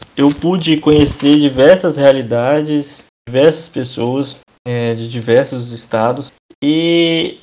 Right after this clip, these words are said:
a gente não tira aprendizado só de conhecer as pessoas, né? O pessoal acha assim, "Nossa, você, é, viaja bastante", né? Todo, todo mundo acha que a gente viaja todo dia, né?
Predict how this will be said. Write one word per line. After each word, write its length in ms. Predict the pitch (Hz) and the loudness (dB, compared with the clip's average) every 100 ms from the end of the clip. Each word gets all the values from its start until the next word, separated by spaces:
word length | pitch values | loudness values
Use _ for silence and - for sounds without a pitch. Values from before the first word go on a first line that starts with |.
| _ _ _ _ 156 | _ _ _ _ -4
a 40 | |
gente 240 | 175 185 | -4 -2
não 160 | 220 233 | -2 -2
tira 240 | 233 208 | -2 -4
aprendizado 680 | 202 185 180 160 147 151 151 | -2 -4 -4 0 2 2 0
só 800 | 147 147 147 160 156 143 135 123 120 120 _ | -2 2 2 2 4 4 4 2 -2 -10 _
de 80 | - | -18
conhecer 460 | 123 143 131 - 131 | -8 -6 -6 -8 -10
as 100 | 123 | -10
pessoas, 360 | 123 120 117 | -14 -12 -10
né? 80 | 117 | -10
O 20 | |
pessoal 300 | 117 127 135 | -12 -12 -8
acha 140 | 131 131 | -10 -12
assim, 200 | 127 127 | -16 -12
"Nossa, 380 | 131 147 - 123 | -10 -12 -14 -18
você, 420 | 120 147 143 127 - _ _ _ _ _ | -12 -8 -8 -8 -16 _ _ _ _ _
é, 380 | 123 120 117 113 110 | -10 -8 -6 -8 -8
viaja 580 | 123 120 139 127 131 117 | -6 -4 -4 -4 -6 -6
bastante", 440 | 117 120 - 135 | -6 -8 -6 -6
né? 100 | 127 123 | -8 -8
Todo, 140 | 151 | -6
todo 120 | 160 175 | -4 -4
mundo 160 | 147 | -4
acha 100 | 135 | -4
que 60 | 147 | -6
a 20 | |
gente 100 | - | -6
viaja 460 | 135 131 156 147 123 123 _ - | -4 -2 -2 -2 -4 -10 _ -8
todo 220 | 151 190 | -6 -6
dia, 300 | 123 113 117 | -8 -8 -8
né? 200 | 160 | -8